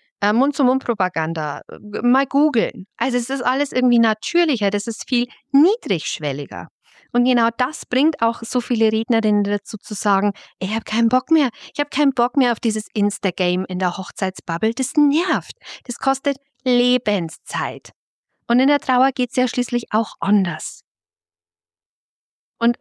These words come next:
was tatsächlich da auch noch dazu kommt, ist dieses Gefühl von, die Zeremonie in der Trauer ist ein bisschen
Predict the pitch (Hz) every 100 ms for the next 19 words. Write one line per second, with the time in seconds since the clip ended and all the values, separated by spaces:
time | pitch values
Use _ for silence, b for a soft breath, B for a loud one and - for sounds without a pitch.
0 | - 233 240 - - 247 247 254 233 220
1 | 208 - 262 262 220 196 - 240 - 214
2 | 214 - 220 214 208 - 214 - 269 320
3 | - 190 202 247 b b b b _ _
4 | _ _ _ 233 226 - 233 233 214 214
5 | 233 294 - 214 202 202 - 220 233 233
6 | 208 - 202 226 - - 233 220